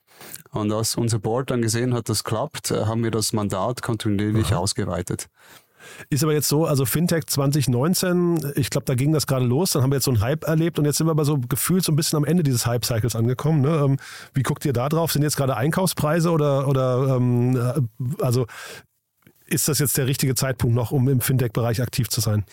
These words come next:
Speaker 1: Ja, ich glaube, der große Hype, wie du sagst, ist schon, äh, ist jetzt mal durch. Ähm, ich bin neunzehnhundertsiebenundneunzig, äh,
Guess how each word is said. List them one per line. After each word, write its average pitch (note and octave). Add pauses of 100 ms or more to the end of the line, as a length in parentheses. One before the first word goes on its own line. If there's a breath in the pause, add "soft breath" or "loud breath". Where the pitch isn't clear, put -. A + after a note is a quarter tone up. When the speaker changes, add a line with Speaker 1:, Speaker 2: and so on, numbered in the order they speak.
(160 loud breath)
Speaker 1:
Ja, G#2+
ich A2+
glaube, A#2+
der A#2
große A2+
Hype, A2+
wie B2
du A2+
sagst, A2
ist A2+
schon, A2+ (140)
äh, -
ist B2+
jetzt A2+
mal G#2+
durch. C3+ (500 loud breath)
Ähm, G#2+ (460 loud breath)
ich -
bin E3
neunzehnhundertsiebenundneunzig, C3+
äh, C3